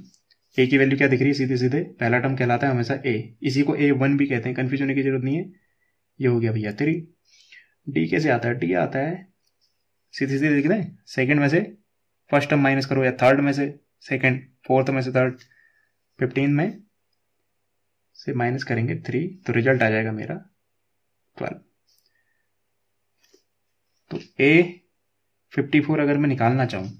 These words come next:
ए फिफ्टी फ़ोर, ए फिफ्टी फ़ोर क्या होगा, ए फिफ्टी फ़ोर को क्या लिख सकता हूँ, ए प्लस, याद रखना फिफ्टी फ़ोर है तो क्या होता है, अगर नहीं पता है लिख ही देता हूँ मैं कहीं पे, ए equal to,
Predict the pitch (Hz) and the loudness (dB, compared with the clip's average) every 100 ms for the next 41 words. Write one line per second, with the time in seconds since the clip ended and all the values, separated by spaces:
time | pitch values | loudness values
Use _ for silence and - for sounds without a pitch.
0 | _ - 127 113 - - - - _ _ | _ -2 -2 -4 -8 -12 -14 -16 _ _
1 | _ _ _ _ _ _ _ _ _ _ | _ _ _ _ _ _ _ _ _ _
2 | - - - - _ - 139 143 143 147 | -20 -20 -20 -20 _ -2 2 2 0 0
3 | 151 147 135 131 - 135 127 131 135 131 | 0 2 2 2 0 -2 -2 -2 -2 0
4 | 135 135 131 127 - 127 131 143 160 _ | 0 0 0 0 -2 -6 -4 -4 -6 _
5 | _ _ 113 110 170 202 - _ _ _ | _ _ -2 0 -2 -6 -16 _ _ _
6 | _ - 113 143 160 - _ _ _ - | _ -6 0 0 -2 -10 _ _ _ 2
7 | 117 131 127 135 180 - _ _ _ _ | 4 4 2 -2 -4 -10 _ _ _ _
8 | - - - 131 147 139 143 139 139 156 | -20 -10 -6 0 2 4 2 2 2 2
9 | 110 110 - - _ _ _ _ 113 113 | 2 -4 -10 -20 _ _ _ _ -8 -4
10 | 113 120 120 120 117 110 117 107 - - | -2 -2 -4 -6 -6 -4 -4 -4 -6 -10
11 | - - 160 - - _ _ _ _ _ | -12 -16 -18 -20 -20 _ _ _ _ _
12 | _ _ _ - 123 135 - - 120 117 | _ _ _ -4 -2 -2 -4 -6 -2 0